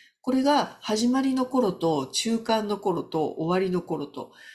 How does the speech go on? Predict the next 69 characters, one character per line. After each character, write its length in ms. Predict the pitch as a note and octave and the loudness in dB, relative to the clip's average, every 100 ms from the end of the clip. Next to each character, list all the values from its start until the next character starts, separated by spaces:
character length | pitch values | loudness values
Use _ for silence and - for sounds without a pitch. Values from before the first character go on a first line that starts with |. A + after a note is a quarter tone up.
| - | -10
も 80 | G#3+ | -10
う 60 | - | 0
こ 100 | A#3+ | 2
れ 100 | C4+ | 2
に 140 | C#4 | 2
よ 100 | C#4 | 0
っ 40 | |
て 340 | C#4 - C4 A3 | -2 0 2 2
産 260 | - A#3 | 2 0
業 160 | A3+ A3 | 2 0
の 120 | G#3+ | 0
形 200 | G#3+ G#3 | -2 -4
態 260 | G#3 G3+ F#3+ | -2 -2 0
が 380 | G3+ E3 - - _ _ _ | 2 0 -2 -14 _ _ _
も 160 | F3+ E3 | -4 -4
う 40 | |
ガ 140 | - F#3 | 0 0
ラ 80 | B3 | 0
リ 140 | A#3+ | -2
と 200 | - - | -4 -6
世 140 | - | -6
界 180 | F#3 C#4 | 0 0
中 180 | C#4 C4+ | 2 0
が 120 | B3+ B3 | 0 -2
変 120 | A3 | -4
わ 80 | G#3+ | -4
っ 40 | G#3 _ | -6 _
た 140 | G#3+ | -2
ぐ 160 | F#3+ G#3+ | 0 0
ら 100 | F#3+ | 0
い 80 | D3 | -2
の 140 | - | -2
大 120 | F#3+ - | -4 -4
き 140 | C#3+ | -8
な 220 | C#3 - - _ - | -8 -10 -16 _ -10
イ 100 | F3+ | -8
ン 80 | - | -8
パ 100 | - | -16
ク 160 | - | -18
ト 180 | - - _ - | -18 -18 _ -6
が 220 | F#3+ - D3+ | -6 -4 -4
あ 40 | |
り 220 | D3 - _ | -4 -8 _
ま 100 | D3+ | -8
す。 180 | - - - _ - - - - _ C4+ | -8 -10 -16 _ -20 -20 -20 -20 _ 0
で、 240 | C4+ C#4 - - - | 2 0 -6 -20 -6
あ 200 | G3+ G3+ | -2 -2
の 100 | G3+ | -2
ー、 720 | G3 F#3+ F#3 F3 E3 F3 - - | -2 0 2 2 0 -2 -6 -8
私 480 | D4 D4 D#4 D4+ - - - - - | -4 0 0 0 -2 -8 -20 -12 -4
の 520 | C#4 D4+ A3+ - - _ | 0 4 2 0 -8 _
ク 120 | A3 | -2
ラ 80 | G#3+ | -2
イ 20 | |
ア 40 | G#3+ | -2
ン 40 | |
ト 60 | G#3 | -6
さ 180 | A3 | -6
ん 60 | G#3 | -4
と 100 | F#3+ | -4
私 320 | D3+ F#3+ F#3+ | -2 -2 -2
も 60 | F#3+ | -4
含 200 | - A#3+ | -4 -2
め 100 | A#3 | -2
て 100 | C#3 | -4
で 100 | C#3 | -6
す 80 | - | -10
け 140 | - | -2
ど、 300 | E3+ D#3+ | 0 0